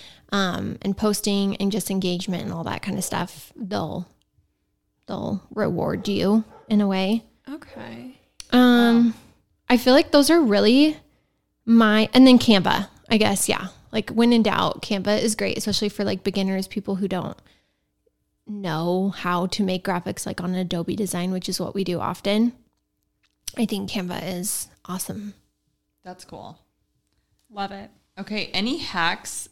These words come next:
Speaker 3: creators can do for more engagement?
Speaker 1: Yeah, I have, like, a whole engagement thing.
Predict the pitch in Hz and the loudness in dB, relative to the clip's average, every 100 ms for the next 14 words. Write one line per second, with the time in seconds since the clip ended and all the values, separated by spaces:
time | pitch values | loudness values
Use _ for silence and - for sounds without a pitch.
0 | - - 190 185 202 202 208 196 190 190 | -20 -10 -6 -4 -4 -6 -6 -4 -6 -8
1 | 180 175 165 160 160 170 - - _ _ | -8 -6 -8 -8 -8 -10 -12 -20 _ _
2 | _ _ _ - _ - 202 175 160 160 | _ _ _ -16 _ -10 -6 -6 -6 -8
3 | 151 147 - 202 220 240 247 240 - 185 | -8 -8 -8 -4 -2 -2 -2 -6 -6 -6
4 | 180 - 202 - - 214 - - 98 - | -6 -6 -6 -6 -12 -12 -12 -10 -12 -16
5 | _ _ _ _ _ - - - | _ _ _ _ _ -10 -10 -8